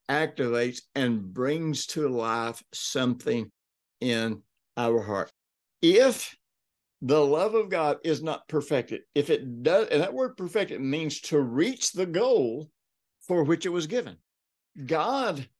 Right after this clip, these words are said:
loves us, whether we ever love him back or not, he loves us. But because there are three different Greek words for love, and there's four different Hebrew words for love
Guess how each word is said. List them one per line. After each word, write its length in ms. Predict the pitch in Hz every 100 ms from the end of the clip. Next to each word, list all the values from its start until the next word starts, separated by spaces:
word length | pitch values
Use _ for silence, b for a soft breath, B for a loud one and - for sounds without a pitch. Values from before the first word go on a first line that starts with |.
| _ _ _ _
loves 460 | 143 139 175 147 104
us, 380 | 95 95 - - _ _
whether 160 | 135 160
we 120 | 165
ever 160 | 160 156
love 180 | 160
him 200 | 147 147
back 220 | 143 139 127
or 40 |
not, 200 | 107 - -
he 160 | 139
loves 260 | 127 110 85
us. 220 | - - _ _ _ _
But 480 | 131 247 214 - - _ _ _ _ _ _ _ _ _ _ _ _ _ _ _ _ _ _
because 320 | - 143 165 151
there 200 | 151 -
are 300 | 131 120 - _ _ _ -
three 180 | 160 220
different 260 | 220 185 160
Greek 200 | 175 147
words 260 | 131 117
for 160 | - 104
love, 280 | 92 90 -
and 100 | 131
there's 120 | 117
four 280 | - 185 185
different 260 | 156 135
Hebrew 320 | 139 160 135
words 220 | 107 104 98
for 180 | 107
love 300 | 90 90 110